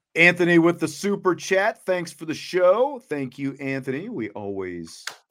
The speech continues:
appreciate it. Let me see. I'm having a hard time with my, my super chat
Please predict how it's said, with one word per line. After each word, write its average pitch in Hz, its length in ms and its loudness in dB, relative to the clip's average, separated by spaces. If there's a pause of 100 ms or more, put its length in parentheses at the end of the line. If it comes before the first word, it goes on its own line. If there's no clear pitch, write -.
appreciate 101 640 -10
it. 214 160 -8 (3000)
Let - 40 -20
me - 60 -20
see. - 680 -20 (140)
I'm 90 120 -18
having 90 200 -12
a 87 60 -12
hard 92 260 -10
time 95 280 -10
with 90 180 -14
my, 85 320 -10 (200)
my 87 160 -10
super 101 360 -10
chat 92 440 -6